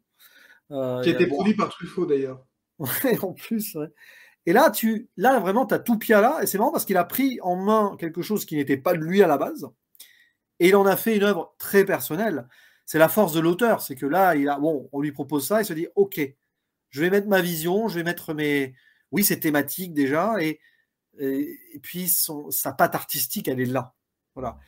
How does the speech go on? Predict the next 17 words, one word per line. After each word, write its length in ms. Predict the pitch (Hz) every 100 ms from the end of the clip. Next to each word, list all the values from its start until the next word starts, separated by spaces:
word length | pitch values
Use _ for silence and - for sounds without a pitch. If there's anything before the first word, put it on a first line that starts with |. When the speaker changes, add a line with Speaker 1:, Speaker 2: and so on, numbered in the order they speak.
| _ _ _
Speaker 1:
C'est-à-dire 180 | 139 131
que 360 | 135 127 131 -
tu 100 | 175
aurais 200 | 175 180
fait 300 | - 196 185
réaliser 520 | 160 147 165 170 180
cette 220 | 180 147
série 300 | - 165 175
par 160 | - -
quelqu'un 280 | 135 139 143
d'autre, 380 | 240 262 - _ _ _ _ _ _
ça 140 | -
aurait 100 | 123
pas 140 | 120 185
été 120 | 202
la 140 | 202
même. 280 | 180 143 127